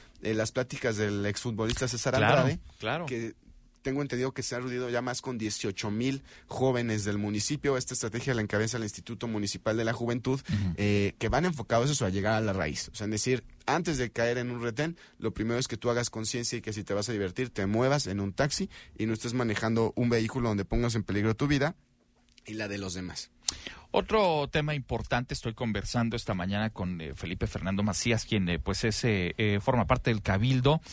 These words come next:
Speaker 2: y además, eh, coordinas a los, eh, eh, regidores del, eh, Partido Acción Nacional. Por lo tanto, bueno, pues tiene una voz y un voto importantes en este tema. A final de cuentas, otro de los temas importantes estos días es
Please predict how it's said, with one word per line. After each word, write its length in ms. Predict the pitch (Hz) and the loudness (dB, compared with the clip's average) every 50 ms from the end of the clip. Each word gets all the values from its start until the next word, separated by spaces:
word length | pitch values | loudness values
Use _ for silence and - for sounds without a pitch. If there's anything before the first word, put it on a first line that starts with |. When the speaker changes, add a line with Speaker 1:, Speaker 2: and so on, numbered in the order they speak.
| - - - - - - | -20 -20 -20 -20 -14 -8
Speaker 2:
y 80 | - 92 | -4 -4
además, 420 | 90 87 92 123 151 - - - | -2 -2 0 0 0 0 0 0
eh, 180 | 151 123 104 87 - | 0 0 0 -2 -4
coordinas 500 | - 107 95 98 135 202 247 202 - - | -4 -4 -4 -2 -2 0 0 0 0 0
a 40 | |
los, 280 | 104 98 95 95 - - | -2 -2 -2 -4 -4 -4
eh, 240 | 101 95 92 92 - | -4 -2 -2 -4 -4
eh, 340 | - 113 101 95 92 92 95 95 | -2 -2 0 0 0 0 0 0
regidores 460 | 98 95 - 104 107 117 127 139 120 | 0 0 0 2 2 4 2 2 2
del, 180 | 117 95 87 76 | 0 -2 -2 -2
eh, 220 | 60 67 92 87 | -2 -2 -2 -2
Partido 420 | - - - - 117 113 131 135 - | -2 -4 -2 0 2 2 2 2 2
Acción 440 | 110 107 - - - 117 104 101 107 | 0 -2 -2 -2 -2 0 2 2 4
Nacional. 520 | 110 107 - - 170 196 240 311 311 226 | 2 2 0 0 0 0 0 0 0 -2
Por 160 | - - 87 80 | -2 -2 -2 -2
lo 80 | 87 | -2
tanto, 280 | - 98 98 107 - 143 | 0 0 0 0 0 0
bueno, 180 | 104 87 98 | 0 0 0
pues 160 | 104 - - - | -2 -2 -6 -4
tiene 200 | - 104 95 101 | -2 0 2 2
una 100 | 107 107 | 2 2
voz 220 | 95 104 104 - - - - - - - - - | 2 2 0 -2 -4 -12 -20 -20 -20 -20 -20 -14
y 160 | - - 101 101 | -8 -4 -2 0
un 120 | 104 104 | 0 2
voto 220 | 101 101 - - | 0 0 0 2
importantes 640 | 120 110 107 - 104 95 - - 113 107 107 - - | 0 0 2 2 0 0 0 2 0 0 0 0 -2
en 140 | 101 95 101 | -2 0 0
este 240 | 101 - - 107 | -2 -2 -2 -4
tema. 360 | 95 - - 85 80 73 - - - - - - - - - - - | -4 -2 -2 -4 -2 -4 -6 -8 -12 -10 -6 -6 -6 -6 -6 0 4
A 100 | 139 139 | 4 4
final 300 | - 196 202 247 285 302 | 6 6 4 4 4 4
de 100 | 294 - | 0 -2
cuentas, 580 | - - 175 156 143 - 190 208 - - - _ _ - | 2 2 2 2 4 4 2 2 0 -2 -10 _ _ 0
otro 260 | 175 190 - - 101 | 0 0 0 0 -2
de 80 | 104 - | -2 -2
los 140 | 120 - | -4 -4
temas 320 | - - 151 156 151 - - | -4 -2 0 0 0 0 -2
importantes 640 | 123 107 - 107 101 - - 120 123 - 123 113 - | -2 -2 -2 -4 -4 0 0 0 0 0 -4 -4 -2
estos 340 | 107 104 - 120 107 95 | -2 -2 0 -2 -2 -2
días 320 | 104 131 151 160 139 - - | 0 0 0 0 0 0 0
es 280 | 147 156 165 - - | 0 0 0 -2 -6